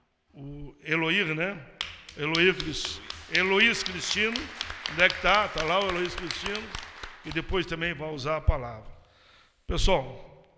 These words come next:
então vamos de imediato seguir aí a orientação da nossa liderança maior, que é a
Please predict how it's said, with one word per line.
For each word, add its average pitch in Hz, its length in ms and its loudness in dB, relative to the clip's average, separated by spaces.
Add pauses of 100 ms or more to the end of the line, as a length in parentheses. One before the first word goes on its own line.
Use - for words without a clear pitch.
(260)
então 196 220 -8
vamos 208 420 -4
de 139 180 -6
imediato 202 920 -4 (520)
seguir 165 480 -8
aí 180 340 -2
a 185 80 -4
orientação 170 920 -8 (960)
da 139 240 -8
nossa 160 300 -6
liderança 156 540 -6
maior, 147 380 -10
que 170 140 -14
é 156 60 -10
a 151 880 -16